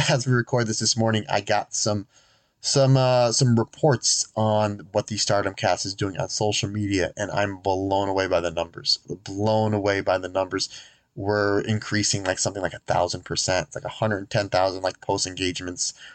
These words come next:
or people reached i-, just in the month of November. Obviously, that does not happen without the hard work of, obviously, uh, our editor-in-chief that makes this sound so much better. Well, Rob doesn't need to sound better.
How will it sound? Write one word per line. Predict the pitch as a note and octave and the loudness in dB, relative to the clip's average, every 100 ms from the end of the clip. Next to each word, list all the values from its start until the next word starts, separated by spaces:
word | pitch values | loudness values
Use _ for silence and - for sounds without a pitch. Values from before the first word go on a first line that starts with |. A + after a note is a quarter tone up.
| _ | _
or | F#2+ | -4
people | - A#2 A2 G2 | 0 -2 0 -2
reached | F#2 G2+ - - - | 0 0 0 -8 -4
i-, | A2 A2 | -4 -2
just | G#2+ A#2+ | -2 0
in | A#2 | 0
the | G#2 | 0
month | G2+ G2 | -2 -2
of | F2+ | -2
November. | F2+ F2+ F#2 F2+ F2+ - _ _ _ _ - | 0 2 0 2 -2 -2 _ _ _ _ -2
Obviously, | A#2+ B2 B2+ A2+ | 0 2 2 2
that | G#2+ | 0
does | G#2+ G2 | -2 0
not | G2+ F#2 | 0 0
happen | F#2+ F2+ - F2+ - | 0 -2 -4 -16 -16
without | G2 - F#2+ F#2+ F2 | -18 -4 2 2 0
the | F#2 F#2 | -6 -4
hard | - F#2 F2+ | 0 0 2
work | F2 F2 - - | 0 0 -2 2
of, | F2+ F2 - - | 4 4 -2 0
obviously, | F#2 F2+ - F2+ F2 _ _ | 0 2 -2 -4 -6 _ _
uh, | - C#2 - | -2 -2 2
our | G#2 | 4
editor-in-chief | G2+ G#2 G#2 G2+ G#2 - | 4 4 0 -2 -4 -2
that | F2+ | -2
makes | G2+ - | -4 -6
this | F#2+ | -2
sound | - F#2+ F#2 F#2+ | 2 2 2 0
so | - A2 A2+ | 0 0 2
much | G#2+ - | 0 0
better. | F#2+ F#2 F2 | 0 0 0
Well, | G2 - | -4 -2
Rob | - A2 | -2 0
doesn't | G2+ F#2 | -2 -8
need | F2+ | -12
to | - | -4
sound | - F2+ | -2 0
better. | F#2 F2+ | 2 0